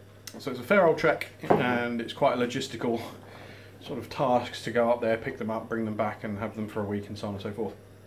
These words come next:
But we do try to take them out, and we get them out and about. Uh, Pokemon Go has been <laughs> fantastic for that. Um, <laughs> thank you. Um, yeah, we went out last night poke hunting, and we walked.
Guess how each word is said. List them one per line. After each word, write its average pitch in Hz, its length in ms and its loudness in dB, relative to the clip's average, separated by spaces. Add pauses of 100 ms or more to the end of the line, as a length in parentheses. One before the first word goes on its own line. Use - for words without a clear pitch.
(140)
But 139 240 4
we 135 100 0
do 147 120 4
try 131 180 2
to - 80 -10
take 131 120 2
them 110 120 -2
out, 139 260 6
and 120 100 -2
we 113 60 0
get 120 140 -2
them 120 100 -4
out 113 140 -2
and 117 100 -6
about. 113 340 2 (440)
Uh, 120 180 2
Pokemon 139 420 4
Go 131 140 6
has 131 100 2
been - 120 -2
<laughs> - 260 -6
fantastic 147 680 -2
for 123 100 2
that. 131 220 0 (520)
Um, 143 400 8
<laughs> - 380 4 (760)
thank 185 340 4
you. 135 160 2 (560)
Um, 143 480 8 (180)
yeah, 147 160 10
we 143 80 6
went 143 160 8
out 139 100 4
last 127 240 6
night 127 220 2
poke 123 220 -2
hunting, 123 540 -2
and 110 920 -2
we 117 120 0
walked. 117 460 -2